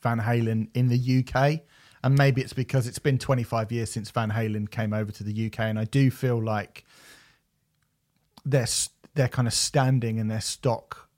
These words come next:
you know, when you compare that, you know, when you think of how big they really are and how important they really are, they're up there,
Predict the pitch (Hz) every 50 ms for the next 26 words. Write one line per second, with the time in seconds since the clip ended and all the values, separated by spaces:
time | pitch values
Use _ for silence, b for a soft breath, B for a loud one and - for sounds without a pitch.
0 | _ - - 131 120 110 107 104 117 117 117 113 - - 127 - - 139 135 131
1 | 123 117 123 - - 151 135 113 127 135 135 - - 302 - 196 151 139 165 143
2 | 123 - - 147 135 127 - 131 120 117 113 120 120 117 110 110 113 110 104 101
3 | 101 104 104 110 110 104 - - 120 110 107 101 107 104 101 98 104 104 101 101
4 | 104 101 98 95 95 - B B B B B B B B B - - - - _
5 | _ _ _ _ _ _ _ _ _ - 110 147 143 143 160 180 - - 123 135
6 | 127 127 123